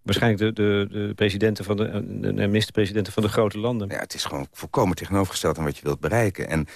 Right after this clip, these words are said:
Speaker 1: Hmm.
Speaker 2: tegelijkertijd wordt er dus beweerd dat, dat onze soevereiniteit op het spel staat en,
Speaker 1: Ja.
Speaker 2: en weet ik wat. Ja, maar dat,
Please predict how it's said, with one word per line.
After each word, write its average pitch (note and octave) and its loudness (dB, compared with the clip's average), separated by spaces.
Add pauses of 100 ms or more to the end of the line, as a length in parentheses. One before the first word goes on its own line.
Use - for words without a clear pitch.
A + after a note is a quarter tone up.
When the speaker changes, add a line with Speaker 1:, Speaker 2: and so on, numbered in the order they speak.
(120)
Speaker 1:
Hmm. G#2+ -2
Speaker 2:
tegelijkertijd F#2 2
wordt E2 -4
er C#2+ -10
dus E2 0
beweerd E2 2
dat, D#2+ -2 (140)
dat E2 -4
onze F#2+ 0
soevereiniteit E2+ 0
op E2+ -4
het D#2+ -6
spel G2 2
staat E2 -2
en, D#2+ -4
Speaker 1:
Ja. G2 0
Speaker 2:
en D#2+ 0
weet E2 -2
ik C3 -2
wat. C#2+ -2 (520)
Ja, C#2+ -2
maar D2 0
dat, E2+ -8